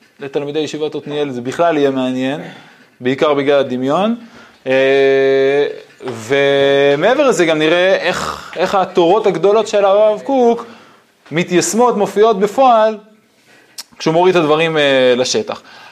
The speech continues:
אז אנחנו שבוע שעבר בכלל, אני מזכיר, אה, דיברנו על, אה, תורת הסוד אצל, אה, אצל הרב קוק, ועל השילוב בין עולם של קבלה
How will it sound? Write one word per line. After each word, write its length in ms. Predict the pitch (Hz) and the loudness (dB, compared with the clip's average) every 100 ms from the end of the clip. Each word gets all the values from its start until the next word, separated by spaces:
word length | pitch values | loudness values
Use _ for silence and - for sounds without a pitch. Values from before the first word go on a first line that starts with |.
| - - | -18 -8
אז 160 | 127 | -2
אנחנו 260 | 170 240 233 | 0 0 2
שבוע 280 | 226 220 226 | 2 2 0
שעבר 600 | 226 202 196 202 202 202 | 0 0 2 2 2 0
בכלל, 560 | 175 196 190 196 196 196 196 196 - | -2 0 2 2 0 -4 -12 -18 -14
אני 100 | 156 | -6
מזכיר, 600 | 165 156 143 202 196 196 - - - - - _ _ - | -4 -4 0 4 4 2 -4 -16 -20 -20 -20 _ _ -4
אה, 220 | 147 156 165 | 0 0 0
דיברנו 360 | 175 196 196 | 0 2 2
על, 140 | 185 170 | 2 2
אה, 340 | 156 151 151 151 - - - _ - - - _ _ _ | 2 2 2 -2 -12 -20 -20 _ -20 -20 -20 _ _ _
תורת 320 | - 151 190 180 | 0 2 2 -2
הסוד 420 | - 185 180 147 | -2 2 2 0
אצל, 320 | 131 160 147 | -2 0 2
אה, 520 | 139 131 127 127 123 | 4 4 4 2 0
אצל 220 | - 143 | 0 2
הרב 300 | 139 147 135 117 | 2 2 0 -2
קוק, 300 | 170 185 135 | 0 2 2
ועל 160 | 131 | 0
השילוב 600 | 131 - 139 160 180 151 135 | 0 -2 -2 2 2 2 0
בין 340 | 170 165 165 160 - | 0 -2 -6 -8 -8
עולם 440 | 147 139 165 165 | -6 -2 0 -2
של 200 | 160 151 135 - - | -4 -8 -8 -16 -18
קבלה 640 | - 160 131 151 175 | -6 -4 0 2 2